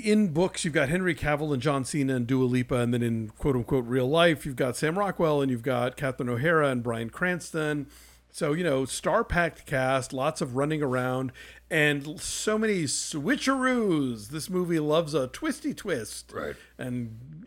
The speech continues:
Speaker 1: and gotcha and see ya and wrong and ha ha, no, it's this actually.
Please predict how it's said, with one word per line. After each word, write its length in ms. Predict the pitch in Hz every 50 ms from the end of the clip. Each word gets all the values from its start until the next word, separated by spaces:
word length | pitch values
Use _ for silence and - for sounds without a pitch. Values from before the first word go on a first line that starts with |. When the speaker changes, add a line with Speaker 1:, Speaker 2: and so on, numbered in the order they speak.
| - -
Speaker 1:
and 280 | 147 143 139 131 123
gotcha 680 | 131 185 180 190 214 - - - 175 147 143 143 139
and 180 | 135 127 127 120
see 320 | - - 196 190 190 180
ya 260 | 151 135 135 131 123 120
and 160 | 117 113 123
wrong 520 | 147 185 202 202 170 151 139 139 143 135
and 360 | 123 113 113 120 117 117 113 107
ha 200 | - 151 135 123
ha, 560 | 113 180 240 285 294 240 190 156 123 120 117
no, 420 | 120 127 139 180 277 - 370 269 143
it's 180 | 123 113 - -
this 360 | 139 - 262 359 349 - -
actually. 640 | 123 110 110 - - 139 135 113 110 110 110 110